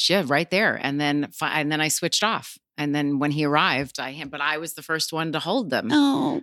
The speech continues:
Speaker 1: uh, Philly
Speaker 2: God.
Speaker 1: and Clover. And it was really magical, I have to say. The doctor actually said, 'cause, you know, they put that little curtain up.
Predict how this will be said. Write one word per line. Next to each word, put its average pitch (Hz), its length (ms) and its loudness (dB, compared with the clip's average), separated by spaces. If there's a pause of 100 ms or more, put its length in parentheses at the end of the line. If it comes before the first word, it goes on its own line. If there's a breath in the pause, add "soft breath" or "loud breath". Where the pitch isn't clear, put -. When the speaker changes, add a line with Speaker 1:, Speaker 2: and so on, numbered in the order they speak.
Speaker 1:
uh, 160 320 4
Philly 170 260 4
Speaker 2:
God. - 40 0
Speaker 1:
and 175 80 -2
Clover. 156 560 2 (140)
And 147 320 0
it 135 60 0
was 143 200 -4
really 165 320 2
magical, 127 460 -2
I 113 160 -6
have 147 160 -2
to - 80 -8
say. 139 140 0
The 139 100 -2
doctor 175 340 2
actually 147 400 0
said, 143 240 -2
'cause, 151 140 -6
you 165 60 -6
know, 160 40 -8
they 151 80 -4
put - 140 -16
that 143 80 -6
little 135 140 -8
curtain 139 300 -10
up. 123 140 -8